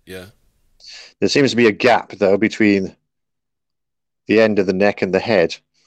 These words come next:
Speaker 1: Yeah.
Speaker 2: So I don't know what's, I don't know what's gone on there.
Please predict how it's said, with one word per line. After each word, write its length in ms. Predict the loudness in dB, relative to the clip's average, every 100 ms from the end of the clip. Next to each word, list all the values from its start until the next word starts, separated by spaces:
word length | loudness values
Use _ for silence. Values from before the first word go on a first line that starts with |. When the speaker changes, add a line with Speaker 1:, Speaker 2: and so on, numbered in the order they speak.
| _ _ _ -14
Speaker 1:
Yeah. 180 | -10 -8
Speaker 2:
So 120 | -6
I 40 | -2
don't 140 | 0
know 80 | 2
what's, 220 | 0 -4 -12 -8
I 120 | -2 2
don't 140 | 2
know 60 | 2
what's 140 | 2
gone 180 | 4 4
on 160 | 4 2
there. 280 | 2 0